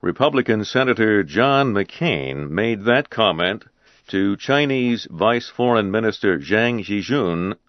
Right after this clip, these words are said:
Saturday. The two spoke at a high-level security meeting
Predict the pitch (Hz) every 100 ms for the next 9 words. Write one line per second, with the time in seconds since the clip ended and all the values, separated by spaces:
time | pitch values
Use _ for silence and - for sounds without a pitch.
0 | _ - - 151 135 82 71 55 52 _
1 | _ _ _ _ _ _ _ _ _ _
2 | - - 143 131 113 - - 127 123 -
3 | _ _ _ _ - 82 78 - 135 135
4 | 120 110 123 110 110 107 101 - 127 113
5 | 101 95 117 117 113 113